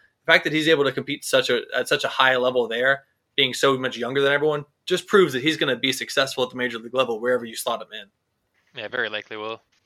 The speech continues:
Speaker 1: Nice. Well, well, Chris, if it's all right with you, I wanna go ahead and bounce to number two. Number two in your rankings, uh, we're looking at a big boy here, six four, two forty with a fifty future value. Again, he's only twenty years old, Tristan Casas.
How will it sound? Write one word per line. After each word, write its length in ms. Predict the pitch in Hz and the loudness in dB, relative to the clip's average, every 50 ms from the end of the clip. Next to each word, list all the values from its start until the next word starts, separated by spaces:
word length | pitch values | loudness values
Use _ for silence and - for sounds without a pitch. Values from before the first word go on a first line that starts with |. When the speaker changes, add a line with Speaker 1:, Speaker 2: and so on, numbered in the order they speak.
| _ _ | _ _
Speaker 1:
Nice. 240 | - 113 110 - - - | -14 -14 -14 -12 2 6
Well, 180 | 202 226 220 | 6 6 8
well, 180 | 226 226 220 220 | 6 6 4 6
Chris, 240 | - 247 240 240 208 | 4 4 4 4 4
if 80 | 185 | 2
it's 140 | 214 208 - | 0 2 6
all 80 | 214 214 | 6 6
right 80 | 190 | 6
with 160 | 180 170 - | 6 2 2
you, 140 | 190 190 185 | 4 4 6
I 40 | 175 | 6
wanna 160 | 180 175 165 | 6 4 4
go 140 | 151 175 185 | 4 6 6
ahead 200 | 180 175 175 175 | 6 6 4 2
and 100 | 151 139 | 2 4
bounce 220 | 143 156 160 - | 2 2 2 -2
to 60 | - 156 | -4 -4
number 200 | 147 139 135 131 | -2 -2 -2 -2
two. 360 | - - 143 143 147 147 147 | -2 -4 -4 -2 -2 -4 -4
Number 220 | 147 147 147 131 | -6 -6 -6 -8
two 260 | 135 - - 190 190 | -10 -8 -8 -6 -6
in 80 | 190 180 | -4 -2
your 140 | 165 156 147 | -2 0 2
rankings, 580 | 147 143 151 147 - 151 147 147 143 139 - - _ | 2 0 0 -2 -6 -6 -6 -6 -8 -12 -14 -14 _
uh, 140 | - 123 - - | -14 -14 -6 0
we're 140 | 160 160 180 | 2 4 6
looking 260 | 196 208 208 - 196 | 6 6 6 4 4
at 220 | 165 147 - - _ - | 4 4 2 0 _ -2
a 80 | 139 | -2
big 400 | 135 - _ 196 196 190 139 - | -2 2 _ 6 6 6 6 0
boy 240 | 156 156 151 147 143 | 2 4 6 6 6
here, 200 | 143 143 143 143 | 4 4 4 4
six 280 | 139 - 185 175 - - | 2 0 -2 -2 -2 -4
four, 240 | - 160 160 151 | -2 0 2 2
two 240 | 147 - - 175 165 | 0 0 -6 -8 -8
forty 300 | - - 160 151 143 147 | -4 -2 -2 -2 0 0
with 180 | 139 135 139 - | -2 -2 -4 -4
a 60 | 131 | -6
fifty 320 | 127 - 151 143 - 143 143 | -2 -2 -2 -2 -2 -6 -8
future 320 | 135 - 151 139 - 131 | -6 -8 -8 -6 -4 -2
value. 480 | 117 127 127 127 127 127 135 131 127 - _ _ _ _ _ _ | 0 0 2 2 0 0 -2 -4 -6 -8 _ _ _ _ _ _
Again, 260 | 147 139 185 180 151 | -8 0 2 2 2
he's 260 | 139 165 214 202 165 196 | 2 -2 -4 -2 0 0
only 180 | 190 180 175 | 0 0 -2
twenty 280 | 151 - 175 170 165 160 | -4 -4 -6 -4 -4 -2
years 260 | 156 156 151 143 - | -2 -2 -2 0 0
old, 320 | 147 143 143 143 143 - | 2 2 2 2 0 -2
Tristan 460 | - - 185 175 - - 170 165 156 - | -2 -2 -2 -2 -2 -4 -4 -4 -4 -2
Casas. 580 | - 135 127 123 - - 104 95 - - - | 0 0 0 0 -2 -6 -10 -10 -10 -14 -16